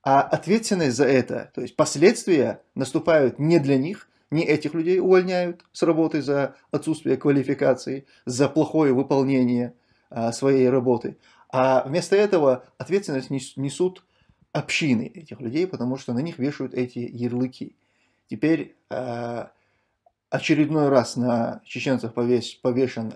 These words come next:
этот, этот самый ярлык, и теперь уже начи-, начаты переговоры, а, министра внутренних дел, э, Французской Республики с, ну, точнее, он сказал, что он получил,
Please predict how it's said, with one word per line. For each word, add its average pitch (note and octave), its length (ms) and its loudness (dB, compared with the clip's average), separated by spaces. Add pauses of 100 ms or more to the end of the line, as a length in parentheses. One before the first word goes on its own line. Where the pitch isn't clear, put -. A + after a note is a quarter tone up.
этот, - 480 -12
этот A#2+ 320 -10
самый A#2+ 300 -2
ярлык, C3 380 -2
и - 60 -6
теперь C3+ 380 -8
уже D#3 460 0 (420)
начи-, C#3 300 -2
начаты D3 380 -2
переговоры, C3 880 2 (600)
а, - 300 -12
министра A#2+ 800 -2
внутренних B2 460 -2
дел, A2+ 380 0 (340)
э, - 140 -16
Французской C3 500 -4
Республики E3 720 -6 (380)
с, - 320 0
ну, F#3+ 140 -2
точнее, D#3 340 -2
он B2+ 140 2
сказал, B2+ 300 0
что A#2 160 -10
он A#2 160 -6
получил, B2 580 -4